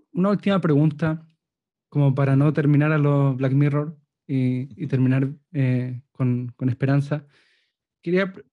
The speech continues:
Speaker 1: preguntarte, ¿qué, qué cosas tú visualizas ahora y, y como para el futuro que, que te traen esperanza? Que, que ve, que dices, "Esto estoy viendo en la iglesia, esto estoy viendo en, en, en, en mi círculo quizás más cercano, eh,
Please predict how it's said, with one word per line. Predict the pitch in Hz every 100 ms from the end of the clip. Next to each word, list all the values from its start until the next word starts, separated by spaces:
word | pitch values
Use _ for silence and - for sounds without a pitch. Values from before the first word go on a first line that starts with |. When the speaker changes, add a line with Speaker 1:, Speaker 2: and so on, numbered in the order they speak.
| _
Speaker 1:
preguntarte, | - 160 143 180 185 196 196 170 -
¿qué, | - 180
qué | 214
cosas | 233 - 226 - _ _ _ _ -
tú | 180
visualizas | 175 165 165 -
ahora | 170 151 151 165 - _ _ _ _ _ _ _ _ _ _
y, | 202 160 123 -
y | 139
como | 143 139
para | 139 131
el |
futuro | 120 127 151 165
que, | 165 147 135 -
que | 151
te | 135
traen | 190 208
esperanza? | 208 180 165 139 117 - _ _ - 156
Que, | 143 139
que | 143 139
ve, | 135 143
que | 143 139
dices, | 139 151 143 - _ _ _ _ _ _ -
"Esto | 147 156
estoy | 170
viendo | 147 160 165
en |
la | 151
iglesia, | 135 151 147 151 151 160 _ _ _ _ _ _
esto | 135 139
estoy | 143 147
viendo | 139 143 147 143
en, | 139 127 127
en, | 135 127 117 113 113 110 _ _ _ _ -
en, | 127 120 113 117 -
en | 127
mi | 120
círculo | 139 - 135
quizás | 123 139
más | 135 120
cercano, | 135 - 143 143 139 135 135 -
eh, | 135 123 120 113